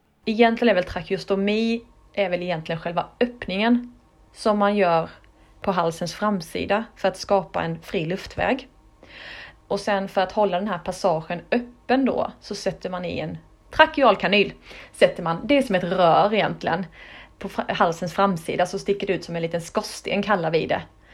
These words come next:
Och den sitter egentligen bara fast. Den har två vingar som går ut på sidan och så sätter man ett band runt som man stoppar i de här vingarna och knyter fast. Så att det är ett rör egentligen som man knyter fast med ett band.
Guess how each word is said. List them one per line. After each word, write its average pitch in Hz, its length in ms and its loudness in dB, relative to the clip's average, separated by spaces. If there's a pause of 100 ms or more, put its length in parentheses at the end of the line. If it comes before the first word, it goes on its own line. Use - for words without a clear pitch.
(760)
Och 220 120 0
den 208 180 4
sitter - 340 -4
egentligen 202 380 2
bara 202 260 4
fast. - 420 -6
Den 226 100 2
har 214 220 4
två 220 180 0
vingar 220 460 4
som 240 200 0 (100)
går 220 140 2
ut 202 140 -2
på 240 100 -6
sidan 240 380 0 (120)
och 240 100 -10
så 240 100 -12
sätter 233 240 -4
man 196 120 -2
ett 196 120 -10
band 214 340 4
runt 233 380 0 (220)
som 208 160 -6
man 196 100 -2
stoppar 214 360 -4
i - 20 0
de 196 100 0
här 202 100 0
vingarna 175 480 -2
och - 280 -10 (100)
knyter 175 320 -6
fast. - 560 -8 (960)
Så - 160 -2
att 247 80 4
det 254 60 8
är 190 120 4
ett 190 80 -2
rör 185 360 2
egentligen 196 580 -4
som 240 160 0
man 214 100 0
knyter - 280 -2
fast - 280 -4
med 165 100 -6
ett - 60 -18
band. 180 360 0